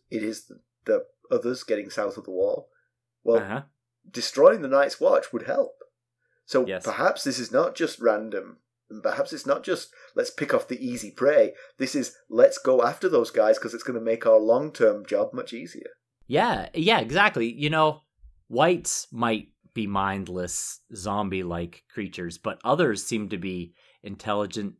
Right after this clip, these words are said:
Speaker 2: sentient beings.
Speaker 1: Yeah.
Speaker 2: So they might, you're right, they might have a plan. That, "No, those, those three hundred up there are gonna be much more useful to knock off
Speaker 1: Right.
Speaker 2: than that wildling host.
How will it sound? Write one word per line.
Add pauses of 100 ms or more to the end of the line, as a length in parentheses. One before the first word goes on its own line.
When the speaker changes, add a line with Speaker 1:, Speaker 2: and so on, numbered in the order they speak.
Speaker 2:
sentient (480)
beings.
Speaker 1:
Yeah. (480)
Speaker 2:
So
they
might,
you're
right,
they
might
have
a
plan.
That, (340)
"No,
those,
those
three
hundred
up
there (300)
are
gonna
be
much (1040)
more
useful
to
knock
off
Speaker 1:
Right.
Speaker 2:
than
that
wildling
host.